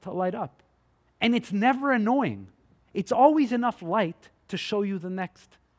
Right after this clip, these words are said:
step. Jesus uses this image of light, I think, and this just nails it.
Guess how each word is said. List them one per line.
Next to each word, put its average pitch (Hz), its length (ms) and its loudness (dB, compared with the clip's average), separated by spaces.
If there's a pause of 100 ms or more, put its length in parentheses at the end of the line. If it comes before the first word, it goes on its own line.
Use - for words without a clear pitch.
(120)
step. - 520 -12 (920)
Jesus 254 420 -6
uses 202 320 -6
this - 240 -12
image 208 300 -4
of 170 100 -6
light, 196 340 -4
I 190 100 -6
think, 214 260 -10
and 202 120 -8
this 185 180 -10 (140)
just 208 200 -12
nails 208 420 -2
it. 135 120 -10